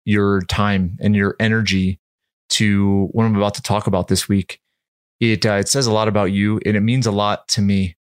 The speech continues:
because I, I'm inspired by those who are driven, those that are seeking information to improve their lives. And I'm truly grateful to you. I'm recording this episode over the Thanksgiving weekend.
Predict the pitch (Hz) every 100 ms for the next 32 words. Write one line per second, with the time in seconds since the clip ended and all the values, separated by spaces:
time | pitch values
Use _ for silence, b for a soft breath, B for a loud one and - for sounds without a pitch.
0 | _ _ - 110 107 101 117 127 113 -
1 | 117 110 110 101 92 101 98 101 104 -
2 | 107 101 101 101 - _ _ _ 101 107
3 | 95 107 104 98 92 98 107 107 104 101
4 | - 101 101 98 98 - _ - - -
5 | 135 123 117 107 101 87 _ _ _ -
6 | 120 113 110 107 110 107 98 95 107 101
7 | 98 - 101 - 107 92 95 98 101 95
8 | 87 - 95 101 101 95 - - - 127
9 | 110 113 104 98 - 101 98 92 110 113
10 | 139 131 113 104 117 117 113 107 107 104
11 | 104 107 107 - - 113 - 113 104 101
12 | 113 117 110 107 98